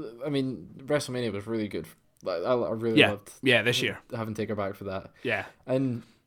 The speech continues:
Speaker 1: his stuff, the, the, outside of the Goldberg stuff, his matches haven't been that too, too, that, you know, that bad. The Saudi Arabia matches have been bad.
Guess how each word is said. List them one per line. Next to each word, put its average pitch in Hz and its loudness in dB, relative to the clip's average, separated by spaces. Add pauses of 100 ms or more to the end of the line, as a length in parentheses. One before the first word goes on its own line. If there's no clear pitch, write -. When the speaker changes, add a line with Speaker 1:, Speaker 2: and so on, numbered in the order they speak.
(460)
Speaker 1:
his 165 4
stuff, - -2 (1300)
the, 147 2
the, 151 2
outside 175 2
of 156 4
the 139 2
Goldberg 123 2
stuff, - -4 (960)
his 139 -2
matches 214 -4
haven't 208 2
been 202 -6
that 180 -2
too, 160 2 (140)
too, 170 0
that, 143 -2 (260)
you 139 -6
know, 113 0
that 123 -2
bad. 117 0 (280)
The 120 -2
Saudi 170 6
Arabia 147 4
matches 127 -2
have 113 -2
been 110 0
bad. 98 -4